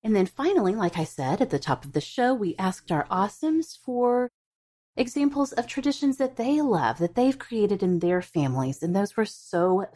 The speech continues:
fun to read through. Before we get started, I do want to give a shout out to all of the low energy people out there like myself <laughs> for whom the crunch and crush of the holidays can feel a little stressful. We are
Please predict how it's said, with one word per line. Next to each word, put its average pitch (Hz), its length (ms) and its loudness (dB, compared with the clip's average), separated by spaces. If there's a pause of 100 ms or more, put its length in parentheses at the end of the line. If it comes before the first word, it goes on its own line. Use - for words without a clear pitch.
(140)
fun 156 380 2 (680)
to 185 120 -6
read 165 240 4
through. 170 280 0
Before 254 340 0
we 359 100 4
get 240 160 -2
started, 175 420 0
I 180 120 -2
do 214 180 -4
want 311 120 4
to 320 60 2
give 262 140 -2
a 269 60 0
shout 160 340 -2
out 151 280 0
to 180 200 -4
all 196 320 2
of 196 160 -8
the 185 100 0
low 180 300 2
energy 208 680 0 (360)
people 190 320 0
out 175 160 2
there 185 260 -2 (100)
like 185 160 -6
myself - 400 -2 (320)
<laughs> 381 120 -2 (1300)
for 330 160 2
whom 285 460 2 (100)
the 226 460 -6
crunch 262 560 0
and 226 180 0
crush 208 400 -2
of 196 120 -8
the 202 100 2
holidays 185 560 0 (520)
can 359 180 -4
feel 440 220 2
a 427 120 0
little 427 180 2
stressful. - 580 -2
We 262 160 -2
are 262 220 0